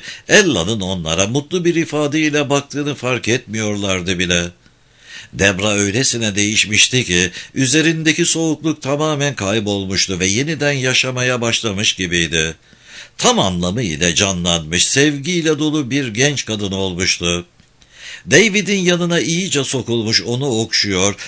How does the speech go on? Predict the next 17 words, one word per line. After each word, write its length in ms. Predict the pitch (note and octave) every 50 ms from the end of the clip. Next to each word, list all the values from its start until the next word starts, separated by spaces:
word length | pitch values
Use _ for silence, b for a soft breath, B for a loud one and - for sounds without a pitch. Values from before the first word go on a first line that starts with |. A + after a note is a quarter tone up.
| B B
ona 260 | D3 D#3+ F#3+ F#3+ E3+
dokunmaktan 800 | F3 D#3+ - E3+ E3+ D#3 D#3 D3+ D3+ - - - C#3+ D3+ D3+
zevk 360 | B2+ G2 G#2+ B2 C#3 C3+ A#2 A#2
alıyor 420 | B2+ B2+ A#2+ A2+ A2+ A2+ G#2+ F2+
ve 160 | G#2+ A2 F2
durmadan 640 | D#2+ A#2 D#3 E3 D3+ B2+ B2 A2 A#2 A#2 A#2 A2 G2
gülüyordu. 800 | F2+ F#2+ E2+ E2 F#2 G#2 F#2+ F2 F2+ F2 D#2 E2+ E2 E2 E2+ D#2 - _ _ B B B B B B B B B -
David'in 480 | D3 G#3 A3+ F3+ F#2 E2 D#2 - F#2+ G2
yanında 500 | E2+ F#2 G#2+ A#2 A2+ G#2 G#2+ C3 C3+ G#2
bulunmasından 760 | F#2 G2 G#2 G2 F#2 F#2 F#2 - G2 F2+ E2+ E2+ F2+ F#2+ G2
emin 340 | F2+ A2 B2+ B2 D#3 D#3 D#3
olmak 440 | D3 C#3+ C#3+ C#3+ C3+ C#3+ D3 - -
ister 420 | F#2 C3+ - - - C#3 D3+ D3+
gibi 220 | C3+ B2+ C3+ B2+ C3+
ondan 340 | C3 B2+ B2+ B2 A#2+ B2+ B2+
hiç 180 | C3 A#2 -
ayrılmıyordu. 1080 | A2 G#2+ A2 F#2 D#2 D#2 F#2+ G#2 A2 F#2+ F2+ F2 E2+ E2+ E2+ D#2+ C#2+ D#2+ D#2+ D#2+ D#2+